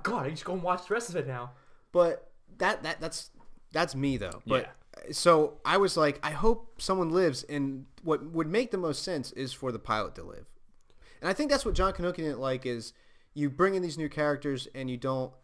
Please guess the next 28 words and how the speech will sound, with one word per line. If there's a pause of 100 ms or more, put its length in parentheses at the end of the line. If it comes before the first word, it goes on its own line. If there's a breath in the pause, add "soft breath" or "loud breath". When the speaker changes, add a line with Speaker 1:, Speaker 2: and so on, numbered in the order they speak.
(600)
Speaker 2:
um, (440)
you
don't
have
anyone
live.
You
just
kill
them
all.
And (100)
I
think
he
didn't
like (240)
the
way (1600)
the,
um, (960)
he
said
there
was
no
character
development.